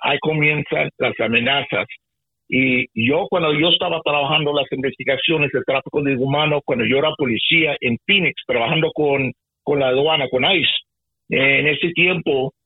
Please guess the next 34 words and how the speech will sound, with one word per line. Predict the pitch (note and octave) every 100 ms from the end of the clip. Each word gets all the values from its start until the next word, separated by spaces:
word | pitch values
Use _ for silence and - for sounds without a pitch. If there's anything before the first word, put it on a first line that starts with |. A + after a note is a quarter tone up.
| -
las | B2+ -
familias | B2+ C3+ D3+ D#3 C#3+
nos | C3+
estaban | - C#3+ D#3
telefoneando, | C3+ B2+ B2+ C3 C3 E3 D#3 B2
Ay, | A#2+ -
mira, | C#3 E3 D#3
tiene | D3 D3
mi | D#3 C3+
prem-, | D3+ D#3 D#3 C#3+ -
mi | C3+ C3
primo | E3 F#3 G3 E3 C#3+ -
en | C3
un, | C3+ D3+ -
en | D3 C#3
una | D#3 E3+ E3+
casa | E3+ F3 F#3 F3+ F3 -
en | C#3 C3+ -
Phoenix, | F#3 E3 C#3+ - - _ _ _ -
yo | D3+ E3
estoy | - E3+ E3+ D#3+
en, | D3 C#3 B2 _ _ _ -
yo | D3
estoy | - F3 E3 D#3
aquí | D3 - F3 E3+ E3+
en, | D3 C#3+ C#3 C3+ -
en | C3
North | D3+ E3+ E3
Car-, | D#3+ D#3 D#3
en | C#3
la | C#3
Carolina | C3+ C#3+ D3+ F3 F3+
del | E3+
Norte, | F3+ F#3 D#3+ D#3